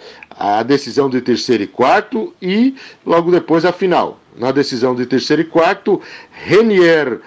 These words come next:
Som J M vai enfrentar a equipe U D W. A grande final, prevista para nove, nove e meia, a equipe Epitácio Futebol Clube vai enfrentar o Bob Carr. Lembrando que sempre numa organização aí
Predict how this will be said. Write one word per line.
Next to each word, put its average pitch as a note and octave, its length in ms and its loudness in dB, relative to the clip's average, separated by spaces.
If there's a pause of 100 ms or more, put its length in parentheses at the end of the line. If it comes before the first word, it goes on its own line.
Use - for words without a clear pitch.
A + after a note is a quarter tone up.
(120)
Som D3 400 0
J D#3 340 0
M E3+ 380 -2 (260)
vai C#3 220 0
enfrentar C#3+ 480 0
a C#3+ 80 -2
equipe C#3 560 -4 (320)
U A#3+ 160 2
D G#3+ 220 4
W. A2 580 -2
A F3+ 100 2
grande D#3 300 -2
final, F#3+ 460 0
prevista D#3+ 560 -2
para B2+ 240 -2
nove, C3+ 500 -2
nove B2 260 -2
e D3+ 40 -2
meia, D3+ 520 0 (340)
a A2 120 -4
equipe D#3 480 -4 (100)
Epitácio G3 800 0
Futebol F3+ 460 -4
Clube D#3+ 420 -2 (240)
vai D3 140 2
enfrentar C#3+ 420 -2
o C3+ 60 -2
Bob E3+ 320 0
Carr. C#3+ 440 -4 (440)
Lembrando B2 520 0
que C3 360 -4
sempre C3 480 -4
numa D3 180 0
organização C3 680 -2
aí C3+ 260 -2